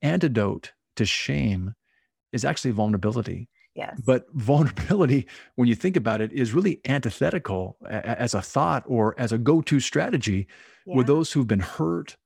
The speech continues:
Speaker 1: or traumatized, as
Speaker 2: Oh.
Speaker 1: they understand, like you said earlier, about being at risk.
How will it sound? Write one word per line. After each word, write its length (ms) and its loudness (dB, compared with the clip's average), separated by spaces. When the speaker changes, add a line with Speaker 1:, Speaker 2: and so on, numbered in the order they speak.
Speaker 1:
or 100 -10
traumatized, 920 -2
as 80 0
Speaker 2:
Oh. 60 -6
Speaker 1:
they 180 -6
understand, 420 -4
like 140 -2
you 60 2
said 140 0
earlier, 280 0
about 300 0
being 220 2
at 80 0
risk. 460 -4